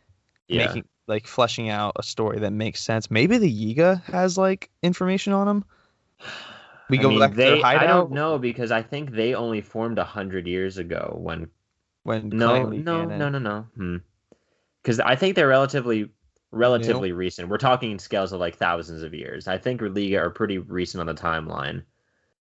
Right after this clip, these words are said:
Speaker 1: if I remember correctly.
Speaker 2: Yeah, 'cause I th-, 'cause I think they split because
Speaker 1: They
Speaker 2: they had
Speaker 1: split from the
Speaker 2: disagreements with the
Speaker 1: Sheikah.
Speaker 2: Sheikah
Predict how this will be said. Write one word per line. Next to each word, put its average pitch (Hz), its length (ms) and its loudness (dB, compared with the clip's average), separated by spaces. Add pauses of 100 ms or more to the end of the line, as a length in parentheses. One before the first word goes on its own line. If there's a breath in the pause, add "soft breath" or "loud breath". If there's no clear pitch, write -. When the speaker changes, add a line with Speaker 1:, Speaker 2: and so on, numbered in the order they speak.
Speaker 1:
if 107 160 0
I 92 100 6
remember 82 280 -2
correctly. - 480 -2
Speaker 2:
Yeah, 135 180 6
'cause 135 120 -8
I 127 80 -6
th-, - 120 -16
'cause 131 140 -10
I 123 60 -4
think 127 300 -6
they 117 180 -4
split 107 720 -4 (140)
because 110 240 0
Speaker 1:
They 117 40 6
Speaker 2:
they 113 80 4
had 107 100 -2
Speaker 1:
split 120 280 4
from 117 160 -4
the 98 80 -2
Speaker 2:
disagreements - 120 -8
with 113 100 -2
the 104 60 0
Speaker 1:
Sheikah. 80 540 2
Speaker 2:
Sheikah - 40 -14